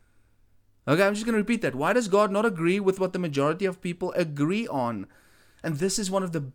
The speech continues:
biggest problems happening currently, and I believe that this was created by democracy. Democracy. Like, for example, Penn Jillette. We looked at his video a few weeks ago,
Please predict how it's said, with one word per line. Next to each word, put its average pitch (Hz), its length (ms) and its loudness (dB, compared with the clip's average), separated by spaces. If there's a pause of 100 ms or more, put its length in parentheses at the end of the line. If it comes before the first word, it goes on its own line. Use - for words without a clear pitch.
(140)
biggest 190 520 -2
problems 165 500 2
happening 143 380 0
currently, 143 480 -2
and 156 140 -2
I 151 80 0
believe 151 400 -2
that 160 160 -8
this 190 240 -4
was 156 140 -12
created 143 520 -6
by 170 280 -4 (340)
democracy. 156 880 2 (720)
Democracy. 147 800 0 (320)
Like, 202 220 4
for 220 80 2
example, 165 420 -2
Penn 190 240 0
Jillette. 160 460 -2
We 131 320 -2
looked 151 260 -2
at 151 100 4
his 131 140 2
video 139 320 2
a 123 60 2
few 143 260 -4
weeks 139 300 -2
ago, 147 360 2